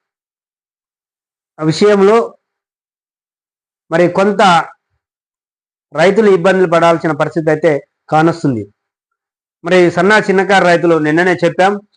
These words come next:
మరి, ఆ, అగ్రికల్చర్ వ్యవసాయ స-, అధికారులకు సంబంధించిన వాళ్ళు కావచ్చు, బ్యాంకర్లు కావచ్చు, కొంత ఈ వ్య-, ప్రభుత్వానికి ఏ అయితే ఉన్నాయో అవి అందియటంలో కొంత ఇబ్బందులు అయితే జరిగినాయి. మరి అట్లాగే గతంలో, ఆ, మ-,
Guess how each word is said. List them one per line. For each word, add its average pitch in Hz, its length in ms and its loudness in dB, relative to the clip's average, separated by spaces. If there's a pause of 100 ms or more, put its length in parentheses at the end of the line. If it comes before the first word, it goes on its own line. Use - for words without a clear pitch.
(160)
మరి, 160 360 0
ఆ, 139 400 0
అగ్రికల్చర్ 175 600 0
వ్యవసాయ 175 580 0 (280)
స-, 160 100 -10
అధికారులకు 160 600 -2
సంబంధించిన 156 480 -4
వాళ్ళు 151 220 0
కావచ్చు, 151 400 -2
బ్యాంకర్లు 156 460 0
కావచ్చు, 147 400 -2 (380)
కొంత 160 360 -2 (260)
ఈ 156 240 2
వ్య-, 147 240 0
ప్రభుత్వానికి 185 920 0 (220)
ఏ 165 200 2
అయితే 196 240 0
ఉన్నాయో 170 320 0
అవి 160 160 0
అందియటంలో 170 600 0
కొంత 160 420 0 (280)
ఇబ్బందులు 175 360 0
అయితే 160 180 -2
జరిగినాయి. 170 480 0 (300)
మరి 175 240 0
అట్లాగే 170 640 0 (1080)
గతంలో, 196 500 -2 (220)
ఆ, 147 340 2
మ-, 135 380 0